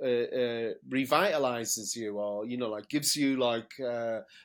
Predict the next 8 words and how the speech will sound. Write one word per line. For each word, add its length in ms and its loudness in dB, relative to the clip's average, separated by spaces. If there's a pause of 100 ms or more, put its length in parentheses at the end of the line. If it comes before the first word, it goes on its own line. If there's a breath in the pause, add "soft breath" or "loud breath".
the 120 6
energy 360 4
to 140 -6
then 240 0
go 220 2
away 540 2
and 160 -8
think, 300 -10